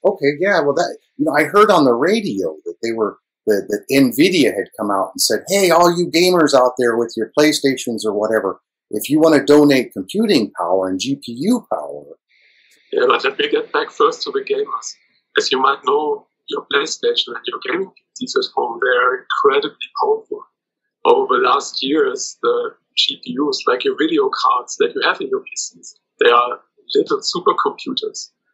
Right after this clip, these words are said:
Speaker 2: And before this crisis, people actually used it for their own good. They made a little bit of money by using that power to mine cryptocurrency, like Ethereum, you might have heard, or Monero. It was quite popular in the gaming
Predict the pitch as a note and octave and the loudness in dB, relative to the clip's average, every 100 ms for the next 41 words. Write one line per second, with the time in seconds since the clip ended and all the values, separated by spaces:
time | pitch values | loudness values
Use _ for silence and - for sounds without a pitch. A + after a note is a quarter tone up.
0 | _ _ _ _ - A#2 A2+ A#2 - - | _ _ _ _ 0 0 0 -4 -8 -12
1 | _ _ _ - - D3+ G3 D3+ - B2 | _ _ _ -4 0 2 4 2 0 -4
2 | B2+ - C#3 - - _ _ - D#3 - | -4 -4 -8 -8 -16 _ _ -4 0 2
3 | - - - - - E3+ - - - - | 0 -2 -6 -8 -6 -6 -2 -6 0 0
4 | - D3 - - - B2+ B2 - C3 D3 | 0 -2 -4 -6 -6 -6 -4 -6 -2 -4
5 | - - - - B2+ C3 D3+ F3 D3 C3+ | -2 -2 -2 -4 -4 -2 -4 -4 -4 -6
6 | D3 - C#3 C3+ - - - - - - | -4 -8 -4 -2 -4 -4 -2 0 0 0
7 | - - - C3+ C3 C3 C3 - B2+ A#2+ | -2 -4 -6 -4 -2 -2 -4 2 0 0
8 | - A#2 A3 - - - - - - _ | -4 -2 0 -2 -2 -4 -6 -10 -16 _
9 | _ - - - - - C#3+ D3+ D3 D3+ | _ -2 -2 -2 -8 -6 -2 0 0 -2
10 | D3 D3 C#3+ C#3+ - - - - - - | -6 -6 -2 -2 -2 -6 -4 -2 -2 -6
11 | - - - E3 D#3+ E3 _ _ _ _ | -10 -8 -2 0 -2 -4 _ _ _ _
12 | - - - - - - - - C3 B2 | 0 2 2 0 0 -2 -2 0 0 0
13 | B2+ - - | -4 -4 -4